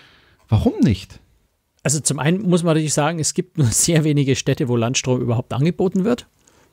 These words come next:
Speaker 2: Ja, das kannst du irgendwie an zwei Händen abzählen auf der ganzen Welt.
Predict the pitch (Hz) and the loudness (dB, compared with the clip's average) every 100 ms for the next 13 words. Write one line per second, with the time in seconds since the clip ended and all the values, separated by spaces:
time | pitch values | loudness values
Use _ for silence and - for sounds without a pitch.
0 | _ - 123 226 139 - - - - - | _ -6 -4 -4 -4 -4 -6 -6 -8 -6
1 | 127 - 123 123 117 - 113 127 151 190 | -2 0 0 0 0 2 2 2 0 -4
2 | 147 - 175 170 - 139 127 - 113 120 | -6 -2 0 0 -2 -2 0 0 0 0
3 | 220 | 0